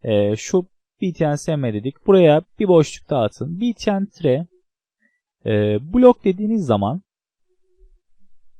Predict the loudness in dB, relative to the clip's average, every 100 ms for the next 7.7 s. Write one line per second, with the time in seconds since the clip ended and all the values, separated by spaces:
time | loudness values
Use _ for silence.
0 | -20 -20 -6 -4 0 0 0 -2 -8 -20
1 | _ _ _ _ _ _ _ 4 4 2
2 | -4 -4 0 0 0 -4 -6 -6 -8 -8
3 | -8 -10 -6 -6 -6 -10 _ _ _ _
4 | _ _ _ _ _ _ _ _ _ _
5 | _ _ _ _ _ _ _ _ _ _
6 | _ _ _ _ _ _ _ _ _ _
7 | -14 -10 -10 -10 -10 -8 -10